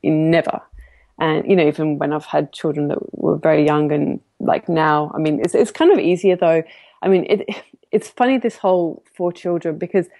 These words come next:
I was almost petrified a little myself before I had four children. <laughs> I thought, I did have moments of thinking, "What on earth am I getting myself <laughs> into?" But honestly, I mean, my son, he's eight.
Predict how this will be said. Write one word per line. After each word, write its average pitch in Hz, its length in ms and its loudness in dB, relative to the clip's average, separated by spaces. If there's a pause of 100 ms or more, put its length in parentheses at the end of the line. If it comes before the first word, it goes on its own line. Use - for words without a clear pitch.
(280)
I 220 140 2
was 233 180 0
almost 202 440 -2
petrified - 480 -4
a 160 60 -2
little 160 220 -2
myself 160 500 -2
before 170 260 -2
I 156 60 0
had 160 180 -2
four 160 200 0
children. - 600 2
<laughs> - 0 -
I 285 100 0 (140)
thought, 202 240 0 (440)
I - 60 2
did 226 120 4
have 220 160 0
moments 185 260 -2
of 175 120 -12
thinking, 151 340 -18 (100)
"What 185 380 -10
on 151 260 -16
earth 165 300 0
am 156 100 -4
I - 80 -6
getting - 280 -6
myself 220 480 0
<laughs> - 40 -20
into?" 294 420 2 (880)
But 262 340 2
honestly, 233 500 0
I - 60 -4
mean, 196 380 -2 (200)
my 202 160 -4
son, 226 300 -2
he's 220 300 -2
eight. 160 540 -2